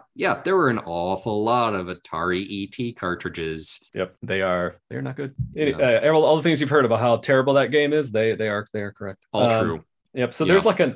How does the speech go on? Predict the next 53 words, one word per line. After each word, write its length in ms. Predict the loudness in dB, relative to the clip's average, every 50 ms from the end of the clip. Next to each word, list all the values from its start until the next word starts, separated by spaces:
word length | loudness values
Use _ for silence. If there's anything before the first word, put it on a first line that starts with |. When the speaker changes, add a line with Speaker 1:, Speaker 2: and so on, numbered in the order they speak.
| -8 _ _ _ 2
Speaker 2:
audiobook 580 | 2 4 4 4 4 4 4 4 2 2 2 2
record 320 | 2 2 2 2 0 0
you 100 | -4 -4
can 140 | -4 -2 2
get. 280 | 4 4 4 4 2 -2 -10 -14 -18 _ _
Um, 280 | 0 2 2 2 2 0
I 40 |
don't 80 | 2 2
know 80 | 2 2
if 60 | 2
audiobook's 440 | 2 2 2 0 -2 -4 -6 -8 -6
the 140 | -6 -6
right 360 | -6 -6 -4 -2 -2 -2 -4 -6
word, 280 | -8 -6 -6 -6 -6 -8
but 140 | -10 -8
that's, 360 | -8 -8 -8 -8 -14 -20 -18 -12
this 160 | -10 -10 -10 -10
is 120 | -10 -6
how 200 | -2 0 0 0
it 80 | 0 -2
got 140 | -4 -4
referred 300 | -6 -8 -8 -8 -8 -6
to 140 | -6 -6 -6
on 60 | -6
the 100 | -6 -6
internet. 320 | -6 -6 -4 -6 -6 -6 -10 -14 -18 -20 -20 -20 -6 _
Um, 200 | 0 2 2 0
so 200 | 0 2 2 4
there's, 540 | 4 6 6 6 6 6 4 4 0 -4 -12 _
so 160 | 2 2 4
there's 160 | 4 4 2
a, 120 | 0 -2 -2 -8 _ _ _ -4
an 120 | -4 -2 2 4
album, 420 | 6 6 6 6 6 4 4 2
an 100 | 0 0
E 140 | 0 0 0
T 200 | 2 0 0 2
album 360 | 4 6 6 6 4 4 0
you 120 | 0 -4 -6
can 180 | -6 -8 -6
get 260 | -4 -6 -6 -6 -2 -2
that 120 | -2 0
has 220 | 2 2 0 2 2
John 260 | 2 4 4 4 4
Williams 320 | 4 4 4 2 0 -2
music, 320 | -4 -6 -6 -6 -8 -10 -10 -16 -20 -20 -8 _
but 120 | 0 4
then, 160 | 6 6 6 6
like, 200 | 4 2 0 0
narration 600 | 0 4 4 6 6 6 4 4 2 0 0 0
by 140 | 0 -2 -2
Michael 240 | -2 -2 -2 -2 -2
Jackson. 520 | -2 -2 -2 -2 0 0 0 0 -2 -4